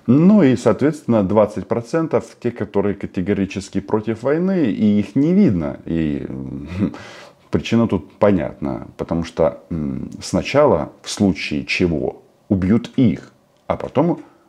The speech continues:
а, а потом нас. Кстати, э, поговорим ещё сегодня об этом. Досмотрите видео до конца. Ведь, а, Мудозвон в перерывах, а,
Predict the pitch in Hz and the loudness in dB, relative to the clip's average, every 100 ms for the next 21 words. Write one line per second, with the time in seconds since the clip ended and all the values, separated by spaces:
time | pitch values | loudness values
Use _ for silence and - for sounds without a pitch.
0 | _ 95 87 76 - - 175 165 82 62 | _ -2 -2 -2 -6 -2 2 2 0 -6
1 | - _ _ _ _ - 95 95 92 78 | -14 _ _ _ _ -4 -2 2 2 0
2 | - 82 76 - 101 135 160 80 73 - | -4 -8 -8 -2 2 4 2 0 -4 -8
3 | 67 - 78 69 71 58 - 90 156 156 | -10 -4 -4 -4 -6 -10 -6 0 0 0
4 | 71 - 76 - 85 90 - 76 76 71 | -6 -8 -8 -4 -2 -4 -4 -6 -4 -4
5 | 71 - 95 - 165 165 - - - 80 | -4 -4 -2 2 0 0 -14 -20 -6 -4
6 | 78 - - 92 78 95 95 90 92 87 | -4 -6 -2 -2 0 2 2 2 2 0
7 | 76 - 101 87 87 80 73 - - - | -4 -4 -2 -2 -2 0 -2 -4 -16 -20
8 | - - 80 73 71 67 67 | -16 -8 -6 -4 -4 -6 -10